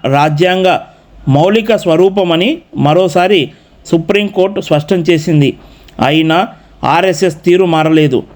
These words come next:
మతం ప్రాతిపదికన ఏర్పడిన పాకిస్తాన్ పరిస్థితి ఏమిటో కళ్ళ ముందు కనిపిస్తున్నా, మతరాజ్యాన్ని దేశంలో నిర్మించాలనుకోవడం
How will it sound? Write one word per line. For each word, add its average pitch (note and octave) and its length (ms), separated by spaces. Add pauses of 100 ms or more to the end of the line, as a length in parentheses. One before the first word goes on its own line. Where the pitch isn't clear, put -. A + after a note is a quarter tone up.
(800)
మతం F3 400
ప్రాతిపదికన G3 680
ఏర్పడిన E3 440
పాకిస్తాన్ D#3 720
పరిస్థితి E3 420
ఏమిటో F#3 400 (420)
కళ్ళ E3 180
ముందు E3+ 260
కనిపిస్తున్నా, F#3 840 (540)
మతరాజ్యాన్ని G3+ 800
దేశంలో F#3 580
నిర్మించాలనుకోవడం E3+ 1120